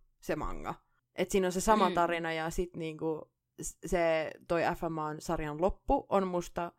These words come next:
Speaker 1: ihan sikakiva ja tosi mielenkiintoinen, ja niinku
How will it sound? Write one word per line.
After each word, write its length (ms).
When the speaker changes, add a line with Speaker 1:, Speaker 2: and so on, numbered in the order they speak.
Speaker 1:
ihan 240
sikakiva 520
ja 200
tosi 220
mielenkiintoinen, 800
ja 240
niinku 600